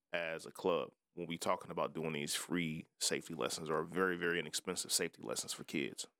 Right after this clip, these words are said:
right? <coughs> So they see that stuff and they become a part of it, whether they volunteer to help out on the range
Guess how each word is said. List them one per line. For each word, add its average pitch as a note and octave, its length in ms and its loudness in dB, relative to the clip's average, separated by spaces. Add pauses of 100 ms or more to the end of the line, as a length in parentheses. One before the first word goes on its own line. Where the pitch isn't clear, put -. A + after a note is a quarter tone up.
(100)
right? D2+ 240 -2
<coughs> - 100 2 (240)
So - 80 -2
they A#2+ 120 0
see B2+ 240 2
that D#2+ 200 2
stuff A1+ 320 -4 (460)
and F2+ 180 0
they F#2+ 60 4
become F#2+ 280 -2
a E2 40 0
part G#2+ 260 2
of E2+ 100 -2
it, C#2+ 80 -2
whether E2+ 240 2
they E2+ 120 4
volunteer F2 560 0
to D#2+ 80 0
help F2+ 240 0
out E2 100 2
on D#2+ 80 0
the D#2+ 140 -4
range F2+ 500 0